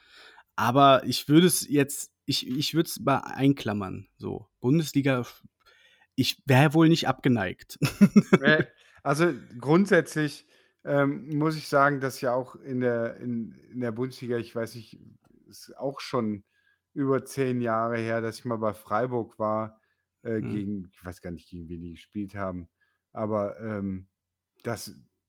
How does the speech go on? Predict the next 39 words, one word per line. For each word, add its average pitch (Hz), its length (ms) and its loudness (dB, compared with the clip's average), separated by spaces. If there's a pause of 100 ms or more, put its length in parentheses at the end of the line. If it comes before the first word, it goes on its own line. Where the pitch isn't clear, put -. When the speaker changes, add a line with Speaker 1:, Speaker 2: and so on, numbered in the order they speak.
Speaker 2:
war 107 300 -8
schon 131 260 -4
auch 127 340 2
cool, 95 400 -2 (160)
ne? 123 360 -4
Speaker 1:
Ja, 117 300 -2
es 107 140 -4
ist 120 100 -4
Speaker 2:
Das 120 80 0
Speaker 1:
halt 135 140 2
Speaker 2:
ist - 40 -8
Speaker 1:
schon 135 160 4
Speaker 2:
halt 139 140 8
Speaker 1:
ein 139 80 8
Speaker 2:
schon 165 140 0
Speaker 1:
Feeling, 185 160 6
Speaker 2:
auch 143 100 6
ein, 135 240 2
Speaker 1:
ne? 135 80 -16 (300)
Speaker 2:
auch 143 240 2
ein, 131 280 -2
so 123 160 -6
ein 127 140 0
ausverkauftes 135 1120 -4
Stadion, 135 720 -2 (500)
äh, 123 320 4 (1000)
auf, 123 320 -6 (140)
also 127 320 -2
auch 131 280 -2
wenn 139 120 2
das 131 300 -2
topmoderne 135 760 -2
Arenen 123 540 -6
sind 131 280 -6
oder 120 220 -4
sowas, 117 320 0
ne, 120 200 0
das 117 180 0
sind, 120 200 -10